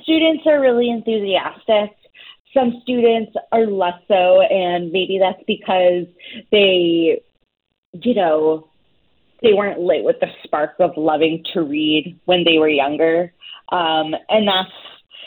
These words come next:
that's okay. Sometimes it's a matter of finding exciting things to teach. So next year I'm teaching a course called Shakespeare and the Golden Age of the Teen Movie. So we're gonna talk about, uh, the Leonardo DiCaprio, Romeo and Juliet, and Ten Things I Hate About You.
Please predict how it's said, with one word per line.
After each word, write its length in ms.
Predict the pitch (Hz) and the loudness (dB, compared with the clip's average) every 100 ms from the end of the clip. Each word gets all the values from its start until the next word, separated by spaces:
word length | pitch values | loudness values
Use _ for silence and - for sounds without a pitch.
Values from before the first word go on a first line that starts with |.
| - _ - | -20 _ -2
that's 220 | 226 247 | 0 0
okay. 340 | 233 240 240 | 0 2 0
Sometimes 360 | 247 254 262 262 | 0 -2 -2 -4
it's 160 | 285 247 | -4 -4
a 40 | |
matter 400 | 247 247 247 240 | -2 -2 -2 -2
of 240 | 214 214 214 - _ _ | 0 0 -2 -10 _ _
finding 360 | 208 208 220 214 | -4 -2 -4 -6
exciting 560 | 208 - 175 165 180 185 | -10 -6 -2 -2 -2 -6
things 160 | 190 - | -10 -8
to 80 | 196 | -6
teach. 240 | 233 202 - | -4 -6 -2
So 80 | 175 | 0
next 360 | 165 165 - | 0 -2 -2
year 120 | 185 175 | 0 0
I'm 100 | 175 | 0
teaching 280 | 185 190 | -4 -2
a 120 | 175 170 | -4 0
course 220 | 175 175 - | 0 0 2
called 260 | 165 160 - - - - | 0 -2 -10 -20 -8 -2
Shakespeare 500 | 233 214 - 220 208 | 0 0 -2 -2 0
and 120 | 190 175 | 0 -2
the 60 | |
Golden 500 | 165 185 175 180 185 | -2 2 4 4 0
Age 360 | 165 175 170 175 | -2 0 0 0
of 160 | 147 | -2
the 80 | 160 160 - | -2 -4 -6
Teen 260 | 180 160 | -6 -4
Movie. 480 | 151 170 147 120 117 - | -2 0 0 -4 -6 -2
So 200 | 165 147 | 0 2
we're 120 | 151 | 2
gonna 240 | 151 160 - | 0 0 0
talk 220 | 170 185 | -2 0
about, 260 | 175 165 - - - - | 2 2 0 -10 -20 -10
uh, 180 | - 170 | -4 -2
the 120 | 156 160 | 0 0
Leonardo 580 | 185 214 185 180 185 | 0 0 2 2 4
DiCaprio, 840 | 180 175 - 175 175 175 160 151 147 | 2 -4 -6 -6 -6 -2 0 2 2
Romeo 500 | 160 165 165 160 156 | 0 0 -2 -2 -2
and 200 | 151 156 | -4 -10
Juliet, 600 | 160 147 156 151 131 127 - | -10 -6 -4 -2 -4 -4 -6
and 140 | 147 - | -10 -4
Ten 240 | 208 185 | -4 -2
Things 200 | 190 175 151 | -4 -2 0
I 100 | 165 | 2
Hate 220 | 170 160 | 2 2
About 260 | 160 156 | 2 2
You. 260 | 147 151 | 0 -2